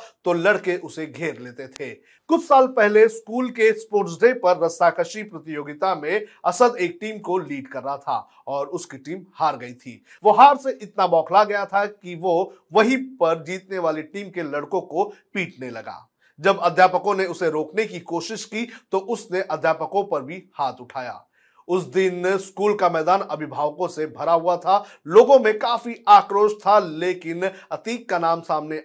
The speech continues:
आने के बाद मामला शांत हो गया। यहां तक कि स्कूल के प्रिंसिपल ने भी मामला दबाने की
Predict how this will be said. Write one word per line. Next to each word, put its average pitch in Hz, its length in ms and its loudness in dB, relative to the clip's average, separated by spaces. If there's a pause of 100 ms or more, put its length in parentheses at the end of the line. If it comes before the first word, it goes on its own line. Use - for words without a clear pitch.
आने 151 220 -8
के 147 140 -12
बाद 147 680 -4 (180)
मामला 143 560 -4
शांत 131 460 -2
हो 127 100 -16
गया। 120 300 -14 (320)
यहां 185 220 4
तक 196 180 -4
कि 185 140 -8
स्कूल 220 480 -4
के 220 180 2
प्रिंसिपल 202 560 -4
ने 190 100 -2
भी 180 180 -4
मामला 160 360 -2
दबाने 156 380 -4
की 170 280 -12